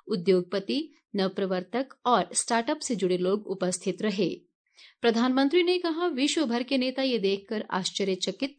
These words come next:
थे कि भारत artificial intelligence यानी यांत्रिक मेधा की सहायता से प्राचीन ग्रंथों, ज्ञान और पांडुलिपियों का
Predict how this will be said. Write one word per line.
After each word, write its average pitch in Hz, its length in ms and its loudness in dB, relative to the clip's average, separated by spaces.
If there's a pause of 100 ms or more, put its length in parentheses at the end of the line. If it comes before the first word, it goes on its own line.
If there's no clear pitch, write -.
थे 254 100 2 (340)
कि 247 80 0
भारत 202 460 -2 (120)
artificial 214 680 0
intelligence 208 720 0
यानी 190 380 0 (280)
यांत्रिक 220 460 2
मेधा 208 320 2
की 302 120 -2
सहायता 190 520 -2
से 262 260 0 (360)
प्राचीन 269 460 4
ग्रंथों, 208 460 0 (140)
ज्ञान 208 380 0
और 208 220 -4
पांडुलिपियों 202 680 0
का 165 160 -2